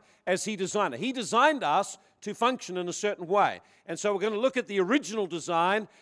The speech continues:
We're gonna see just a, a little bit about how it shifted and what caused it to shift. Particularly, I want you to see in the initial stage the primary shift that took place, how it took place, and then later on,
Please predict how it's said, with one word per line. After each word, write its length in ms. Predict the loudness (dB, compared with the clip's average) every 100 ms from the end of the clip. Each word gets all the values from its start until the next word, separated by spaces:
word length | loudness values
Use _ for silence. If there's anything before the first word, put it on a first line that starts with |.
| -10
We're 120 | -6
gonna 100 | -6
see 300 | -2 -2 0
just 300 | -2 -4 0
a, 160 | -2 0
a 40 |
little 240 | 0 -2
bit 140 | -2 -2
about 220 | 0 2
how 160 | 2 0
it 100 | -2
shifted 440 | -2 -2 -2 -10
and 80 | -2
what 200 | -2 2
caused 360 | 4 4 2
it 120 | -12 -12
to 100 | -10
shift. 380 | -2 -4 -4 _ _ _ -12
Particularly, 460 | -4 -2 -2 -2
I 40 | -2
want 220 | -2 -6
you 60 | -8
to 80 |
see 440 | -8 -2 0 0 -4 _ _
in 140 | 0 2
the 100 | 4
initial 380 | 4 2 0 -8
stage 500 | -2 2 2 0 -4
the 100 | -6
primary 720 | -6 2 6 6 6 4 4
shift 540 | -4 2 4 4 0
that 180 | -8 -4
took 200 | -6 -4
place, 440 | 2 2 2 -6 -18 _ -4
how 220 | 2 2
it 80 | 2
took 200 | -6 -2
place, 440 | -2 0 -2 -8 _ _ -12
and 100 | 0
then 260 | 0 2
later 300 | 4 6 8
on, 260 | 6 6